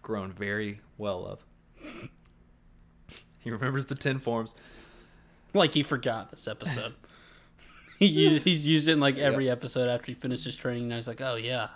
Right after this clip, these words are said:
Speaker 2: I gotta use that."
Speaker 1: He says his flow will never be stopped, like a young lady getting her first period. As we then
Speaker 2: I don't think he said that.
Speaker 1: He then takes his sword and he's ready to give it his all.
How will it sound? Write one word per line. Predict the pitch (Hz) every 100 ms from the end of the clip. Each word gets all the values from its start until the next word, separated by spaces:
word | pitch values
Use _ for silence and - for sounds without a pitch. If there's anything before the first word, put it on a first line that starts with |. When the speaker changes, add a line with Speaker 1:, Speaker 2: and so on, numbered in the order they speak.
| 123
Speaker 2:
I |
gotta | 120 120
use | 123 127
that." | 104 - - -
Speaker 1:
He | 131
says | 120 131 117
his | 123
flow | - 139 147 156
will | 147
never | 135 135 151
be | 143
stopped, | - - 131 107 - -
like | 104
a | 113
young | 104 123 151
lady | 147 147 127 107
getting | 101 113 110
her | 107
first | 101 - 120 -
period. | - 120 104 85 - - - - - - - -
As | 107 110
we |
then | 117 123 107 98 - -
Speaker 2:
I | -
don't | 147
think | - 117
he | 98
said | - 156
that. | - - - _ _ - - - - -
Speaker 1:
He | 135 135
then | 127 139
takes | 135 151 143 - - - _ -
his | 120
sword | - 127 113 104 104
and |
he's | 107 101
ready | 113 110
to | 113
give | 104 113 117
it | 123
his | 113 107
all. | 101 95 95 -